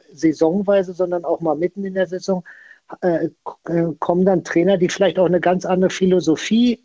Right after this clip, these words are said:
haben und, ähm, die müssen dann wieder, ähm, ein-, äh, eingebaut werden,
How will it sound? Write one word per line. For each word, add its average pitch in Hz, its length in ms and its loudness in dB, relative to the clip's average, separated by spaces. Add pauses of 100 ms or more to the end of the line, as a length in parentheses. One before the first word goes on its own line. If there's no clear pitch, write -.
haben 135 600 -2 (320)
und, 175 520 2
ähm, 165 600 2
die 175 180 -2
müssen 190 460 0
dann 180 280 2
wieder, 185 500 2
ähm, 170 420 0 (640)
ein-, 190 340 2 (400)
äh, 175 300 0
eingebaut 185 1000 2
werden, 190 580 2